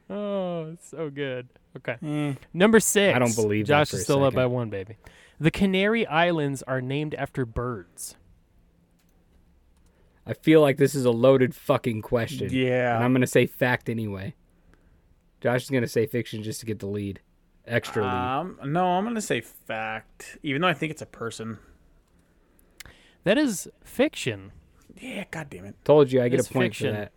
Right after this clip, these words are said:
Speaker 3: that.
Speaker 1: It's named after
Speaker 2: Stephen.
Speaker 1: dogs. It said it's
Speaker 2: Dogs? Oh,
Speaker 1: tied
Speaker 2: shit, so I was wrong.
Speaker 1: three to three. Oh, shit. Oh, shit. All right.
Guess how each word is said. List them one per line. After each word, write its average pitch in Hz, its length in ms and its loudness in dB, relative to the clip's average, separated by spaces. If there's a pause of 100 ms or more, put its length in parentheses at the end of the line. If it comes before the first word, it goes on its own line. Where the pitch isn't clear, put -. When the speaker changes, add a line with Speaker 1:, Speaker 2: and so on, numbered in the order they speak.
(480)
Speaker 3:
that. - 60 0
Speaker 1:
It's - 160 -4
named 214 280 0
after 202 240 2
Speaker 2:
Stephen. 131 380 -2
Speaker 1:
dogs. 107 380 -10 (2500)
It 127 100 -8
said 123 200 2
it's 190 120 2
Speaker 2:
Dogs? 190 80 -6
Oh, 151 120 2
Speaker 1:
tied 151 120 2
Speaker 2:
shit, - 160 2
so 131 120 0
I - 40 0
was 147 100 -2
wrong. 131 220 0
Speaker 1:
three 147 220 -12
to - 40 -20
three. - 580 -20
Oh, - 40 -20
shit. 147 280 -20 (400)
Oh, 165 60 -20
shit. - 300 -18 (1200)
All 127 160 -6
right. 151 340 -2